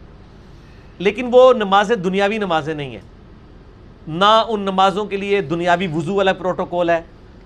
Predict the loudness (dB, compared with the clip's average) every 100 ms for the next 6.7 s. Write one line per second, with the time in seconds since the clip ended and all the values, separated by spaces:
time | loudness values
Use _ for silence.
0 | -20 -12 -4 4 4 4 0 -2 2 2
1 | 2 -6 -6 -4 -4 -6 -10 -6 -6 -6
2 | -4 -2 -2 -2 -2 -2 -4 0 4 2
3 | 2 -2 0 0 -2 -2 0 0 -2 0
4 | 0 0 0 2 2 0 -8 -4 -2 -2
5 | -2 0 0 0 0 2 2 0 -6 -6
6 | -8 -8 -8 -8 -10 -16